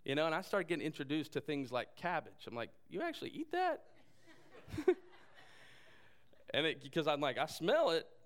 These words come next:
but I'm gonna eat it." And then it was like, "Shoot, yeah, I'm gonna eat it," 'cause it, like, had, I think, butter and salt. And, I mean, it just had every, it's like, "This actually is a meal," you know? It, but things start just coming to the table. You know,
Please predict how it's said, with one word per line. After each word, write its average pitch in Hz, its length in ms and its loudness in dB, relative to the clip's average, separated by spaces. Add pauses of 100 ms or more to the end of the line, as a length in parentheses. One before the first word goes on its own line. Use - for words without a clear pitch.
(140)
but 151 140 4
I'm 175 120 2
gonna 202 120 4
eat 190 240 4
it." 302 180 4 (560)
And 165 180 2
then 208 160 4
it 208 60 4
was 170 120 0
like, 147 360 2 (1080)
"Shoot, - 360 -6
yeah, 339 200 0
I'm 320 80 0
gonna 139 160 -2
eat 135 220 0
it," 196 260 -2
'cause 127 220 0
it, 175 120 0
like, 131 240 0
had, 123 160 -2 (540)
I 120 60 -8
think, 123 220 -6 (140)
butter 143 420 -2
and 92 100 -10 (220)
salt. 139 640 -2
And, 101 160 -12
I 127 80 -2
mean, 131 160 0
it 165 100 -4
just 151 220 -6
had 120 280 0
every, 135 300 -2
it's 131 260 -6
like, 104 180 -6 (260)
"This 156 180 -10
actually 156 300 0
is 101 100 -8
a 101 40 -10
meal," 113 580 0
you 123 120 -2
know? 151 240 2
It, 143 120 -4
but - 160 -4
things 262 280 0
start 214 260 0
just 180 220 -2
coming 190 320 0
to 151 40 -4
the 131 80 0
table. 127 560 0
You 143 120 0
know, 147 120 2